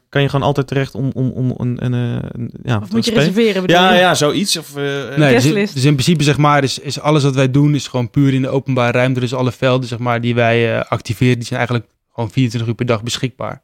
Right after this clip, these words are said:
Speaker 1: Ja.
Speaker 3: Ehm, en, en daaromheen hebben wij natuurlijk een aantal momenten, organiseren wij een vaste activiteit waarin,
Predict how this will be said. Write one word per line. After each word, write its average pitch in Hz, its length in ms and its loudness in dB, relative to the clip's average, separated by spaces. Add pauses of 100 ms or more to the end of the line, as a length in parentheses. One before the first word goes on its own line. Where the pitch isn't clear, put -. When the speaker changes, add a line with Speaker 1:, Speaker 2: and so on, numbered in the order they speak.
Speaker 1:
Ja. 113 200 0 (320)
Speaker 3:
Ehm, 113 600 0 (180)
en, - 180 -8
en 131 100 0
daaromheen 123 320 4
hebben 127 100 2
wij 120 100 2
natuurlijk 117 140 -2 (100)
een 123 80 2
aantal 131 200 0
momenten, 123 540 2 (300)
organiseren 131 420 2
wij 117 100 2
een 110 60 0
vaste - 280 -4
activiteit 127 600 -2
waarin, 120 380 -4